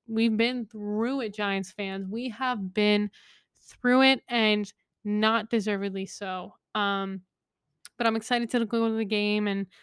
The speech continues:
I'm looking forward to seeing Eli's jersey retired and hopefully see a Giants win. Um, I've seen the Falcons play the Giants already. Uh, it was actually Odell's,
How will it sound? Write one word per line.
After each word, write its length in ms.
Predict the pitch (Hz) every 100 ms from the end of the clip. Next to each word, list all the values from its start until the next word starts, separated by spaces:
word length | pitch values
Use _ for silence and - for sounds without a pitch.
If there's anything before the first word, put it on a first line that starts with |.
| _ -
I'm 100 | 214
looking 260 | 220 226
forward 360 | 214 226 214 214
to 260 | - 220 202
seeing 360 | - 247 247 247
Eli's 320 | 247 240 226
jersey 240 | 240 220
retired 360 | 233 226 233 233
and 100 | 233
hopefully 460 | - 320 - 330
see 220 | 311 294 277
a 40 |
Giants 360 | 240 233 226 196
win. 340 | 208 190 202 - _ _ _ _
Um, 340 | 226 214 208 208
I've 140 | 220 220
seen 160 | 277
the 100 | 277
Falcons 580 | 277 240 240 240 233 226
play 240 | - 226
the 120 | 220 214
Giants 360 | 214 202 202
already. 480 | 208 196 190 196 196 _ _ _
Uh, 180 | 220 202
it 60 | 208
was 120 | 220
actually 420 | 220 208 - 220
Odell's, 640 | 214 202 208 208 208 -